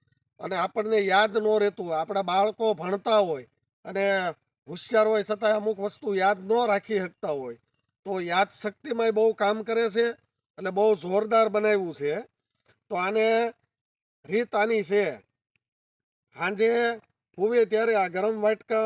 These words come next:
પાણીનો હોય એમાં મેલીને, એટલે આ ઘીમાં જ બનાવેલું છે, ગાયના ઘીમાં. પછી આ સાંજે બબે ટીપા મેલી દેવાના નાકમાં,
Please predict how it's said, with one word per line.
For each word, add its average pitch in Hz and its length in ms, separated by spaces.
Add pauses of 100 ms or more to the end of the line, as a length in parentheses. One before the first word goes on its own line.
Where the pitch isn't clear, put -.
પાણીનો 214 400
હોય 220 240
એમાં 208 180
મેલીને, 214 400 (300)
એટલે 175 160
આ 190 140
ઘીમાં 208 360
જ 196 80
બનાવેલું 202 500
છે, 226 160
ગાયના 196 440
ઘીમાં. 160 360 (540)
પછી 196 240
આ 196 100
સાંજે 208 300
બબે 208 320
ટીપા 214 320
મેલી 208 260
દેવાના 147 500
નાકમાં, 165 540